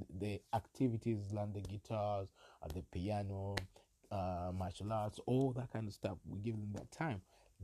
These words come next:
Then when they get home, they also have to get time to play on their own with their toys. You get me?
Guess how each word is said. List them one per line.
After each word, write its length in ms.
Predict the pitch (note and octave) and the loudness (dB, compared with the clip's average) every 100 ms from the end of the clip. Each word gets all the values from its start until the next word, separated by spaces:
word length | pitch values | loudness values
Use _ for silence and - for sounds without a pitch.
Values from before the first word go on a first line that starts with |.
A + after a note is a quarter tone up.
| F#2+ | 2
Then 360 | A#2 B2+ B2+ - _ | 4 4 2 -2 _
when 160 | A2+ A2 | -2 0
they 80 | |
get 220 | G#2 A2+ A2 | 2 2 2
home, 400 | G#2+ B2 C3 B2+ | 2 2 0 0
they 80 | G#2 | 2
also 280 | A#2+ B2+ G#2 | 2 2 0
have 180 | A#2+ A2+ | -4 -4
to 60 | G#2 | -4
get 200 | G#2+ - | -4 -6
time 500 | - - C#3 D3 B2+ - _ _ - | -10 -4 -2 -2 -4 -6 _ _ -8
to 100 | A2+ - - | -8 -6 2
play 300 | C3 A2+ A2+ _ _ - | 4 4 0 _ _ -4
on 140 | G#2+ | -2
their 200 | G#2+ A2 - | 0 0 0
own 240 | C3+ G#2+ | 0 0
with 100 | F#2+ | -4
their 280 | G2 G2 - - | -4 -4 -8 -8
toys. 420 | - C3+ G#2 G2 - _ _ _ _ _ _ | -2 0 0 -4 -12 _ _ _ _ _ _
You 100 | F#2+ | -4
get 240 | F#2+ A2+ - | 2 4 4
me? 220 | F#2+ | -2